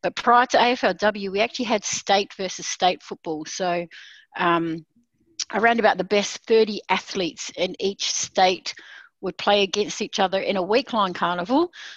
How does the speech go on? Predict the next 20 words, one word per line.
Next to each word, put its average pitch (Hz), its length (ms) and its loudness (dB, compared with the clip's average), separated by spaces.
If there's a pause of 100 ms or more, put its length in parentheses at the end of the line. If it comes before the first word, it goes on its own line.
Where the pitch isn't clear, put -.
(120)
So, 185 460 0
um, 175 480 -2
a 180 60 -2
different 202 280 -4
challenge 180 560 0
when 190 140 -6
you, 180 260 -4
when 180 120 -4
you're 175 80 -4
playing 175 440 -2 (640)
usually 220 360 2
about 165 240 0
six - 360 -2
games 214 500 4
or 175 80 -4
seven 190 280 0
games 175 540 0 (100)
across - 320 -6
a 185 40 -6
week. 185 380 -2